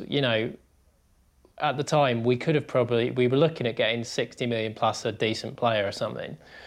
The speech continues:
Now, we're not gonna get anything like that from now with everything that's happened. We all know the market's gonna be all over the place this summer and stuff. So,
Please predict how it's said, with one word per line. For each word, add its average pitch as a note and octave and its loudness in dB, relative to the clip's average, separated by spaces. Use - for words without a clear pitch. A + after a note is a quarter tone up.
Now, B2+ 2
we're C3+ 4
not E3 6
gonna B2 0
get C3 2
anything D#3 0
like G2+ -4
that G2+ -4
from A2 -6
now A2 -2
with G#2 -2
everything G#2+ -2
that's G#2+ -8
happened. A2 -4
We A#2+ 0
all A#2+ 2
know A2+ 2
the A#2 0
market's - 0
gonna G#2 -2
be G#2 -2
all A2+ 0
over G#2 -2
the G2 -8
place G2+ -4
this G#2 -4
summer G#2+ -2
and G#2 -6
stuff. G#2+ -2
So, A#2 2